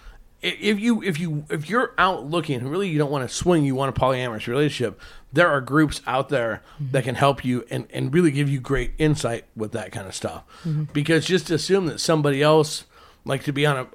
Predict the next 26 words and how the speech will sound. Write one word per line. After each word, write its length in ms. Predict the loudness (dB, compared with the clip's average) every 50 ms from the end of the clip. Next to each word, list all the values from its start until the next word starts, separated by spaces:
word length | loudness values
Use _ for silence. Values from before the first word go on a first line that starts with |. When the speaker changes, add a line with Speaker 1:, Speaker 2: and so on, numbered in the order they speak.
| -8 -2
Speaker 1:
polyamorous 560 | 2 2 4 4 4 2 2 2 0 -2 2
group 420 | 4 6 6 6 4 2 -4 -12 _ -20 -20 -20 -20 _ _ _ 0
and 640 | 2 2 2 2 0 0 -2 -2 -2 -4 -4 -6 -8 -10 _ _ _ _ _ _ _ _ _ -20 -20 -18 -6 -2
to 180 | 0 0 2
help 240 | 2 2 0 0 0
that 200 | -2 -2 -2 -2
relationship 360 | -2 -2 -2 -2 -4 -4 -4
form 180 | -2 -2 -2 -2
and 80 | -4
then, 140 | -6 -4 -2
"Oh, 120 | 0 0 2
by 140 | 2 0
the 60 | 0 2
way, 140 | 0 0
we're 120 | -2 -4 -4
swingers," 400 | -2 0 2 2 2 0 0 2
there 180 | 4 6 6
could 120 | 6 4 2
be 100 | 0 0
some 140 | 0 2 2
people 140 | 2 0 0
going, 240 | -2 -2 -4 -2 -2
"Wait 180 | 0 0 0
a 20 | -2
minute, 160 | -4 -8 -10
what?" 280 | -8 -6 -6 -6 -8